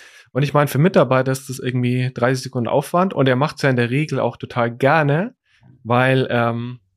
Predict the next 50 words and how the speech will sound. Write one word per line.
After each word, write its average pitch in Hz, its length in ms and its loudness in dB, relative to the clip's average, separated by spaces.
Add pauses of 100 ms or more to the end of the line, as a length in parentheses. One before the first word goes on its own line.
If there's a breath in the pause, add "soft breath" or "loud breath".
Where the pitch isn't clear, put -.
(100)
also 104 160 -10
vorausgesetzt, - 640 -4
er - 80 -2
arbeitet 110 300 0
gerne 113 240 -2
in 107 60 -6
seinem 104 380 -10 (460)
Umfeld, 156 380 -2
in 123 80 -6
seinem, 107 440 -10
äh, 107 100 -14
bei 104 180 -10
seinem 107 140 -6
Arbeitgeber, 143 500 0
aber 113 160 0
dann 147 220 2
ist 156 140 -4
es 147 140 -10
ja 120 200 0
eigentlich 131 520 -4 (600)
das 117 140 -12
Normalste 123 540 0
der 113 160 0
Welt, 139 240 0
dass 117 180 -8
man 117 220 -10
sozusagen 113 680 -10
von 113 200 -4
sich - 280 -4
aus 120 240 2
nochmal 117 520 -4
unterstützt, 117 760 -10
die 107 320 -10 (160)
auch - 260 -12
gute 127 220 -6
Kollegen 131 560 -4
zu 104 100 -20
finden, 101 340 -12
weil 101 100 -4
am 92 80 -4
Ende 131 160 2
des 127 160 -2
Tages, 117 500 -2 (500)
äh, 107 140 -8
sorgt - 420 -6
man 131 100 -2
<laughs> - 20 0
ja 147 60 -2
dafür, 127 280 -4
dass, 127 200 -10